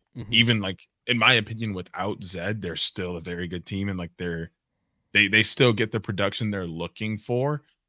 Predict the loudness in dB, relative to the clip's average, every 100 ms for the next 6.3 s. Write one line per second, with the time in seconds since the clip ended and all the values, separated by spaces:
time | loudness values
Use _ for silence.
0 | -6 0 0 0 -2 0 0 0 -2 -2
1 | -2 -2 -2 -4 -6 -8 -6 -6 -6 -10
2 | -16 _ _ -6 -6 -4 -12 -14 _ _
3 | _ _ _ -6 -4 -4 -2 -4 -4 -6
4 | -4 -4 -6 -8 -14 0 2 4 0 -4
5 | -8 -14 -6 -4 -4 -6 -8 -6 -4 -4
6 | -4 -8